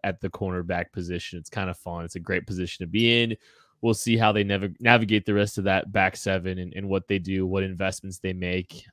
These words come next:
uh, if any, uh, in free agency and the draft. It's gonna be fascinating. Uh, we are just getting started with our offseason content. We cannot wait for you to see everything we've got going on, uh, leading up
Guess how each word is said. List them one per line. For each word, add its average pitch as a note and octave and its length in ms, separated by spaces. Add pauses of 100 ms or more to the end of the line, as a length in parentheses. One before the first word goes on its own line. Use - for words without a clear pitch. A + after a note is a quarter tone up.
uh, E2+ 240
if F#2 160
any, F#2 340 (200)
uh, F#2 240
in F#2+ 140
free F#2 180
agency F#2+ 540
and G2 120
the G2+ 80
draft. F#2+ 320
It's - 60
gonna F2+ 160
be F2+ 80
fascinating. F#2 640 (420)
Uh, A#2 220 (100)
we E3+ 520
are C#3 440
just C#3+ 460
getting C#3 240
started A2+ 340
with G#2 180
our G2+ 80
offseason F2+ 540
content. E2 480
We G#2 160
cannot G#2+ 420 (100)
wait A#2+ 640 (340)
for A#2+ 80
you A#2 200
to A2 220
see G#2+ 480
everything G#2+ 420
we've G2+ 220
got G2 240
going F#2+ 320
on, F2 360 (460)
uh, F#2 220
leading G#2 320
up G2 180